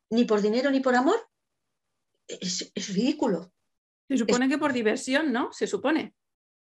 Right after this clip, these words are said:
Speaker 2: ¿Eh?
Speaker 1: Pero eso, eso no es divertido, es que estoy segura.
Speaker 2: No, pero para ella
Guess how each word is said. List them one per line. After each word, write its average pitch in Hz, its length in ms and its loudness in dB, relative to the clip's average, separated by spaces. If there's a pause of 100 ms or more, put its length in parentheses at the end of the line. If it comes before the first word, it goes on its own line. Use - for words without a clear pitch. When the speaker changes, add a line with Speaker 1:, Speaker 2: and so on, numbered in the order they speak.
(440)
Speaker 2:
¿Eh? 208 100 -10
Speaker 1:
Pero 180 240 0
eso, - 260 0
eso 202 200 0
no 254 80 2
es 254 80 2
divertido, 233 720 0
es 190 140 0
que - 240 0 (360)
estoy 240 200 0
segura. 262 500 4
Speaker 2:
No, 339 60 -4
pero 247 200 0
para 233 220 2
ella 330 160 0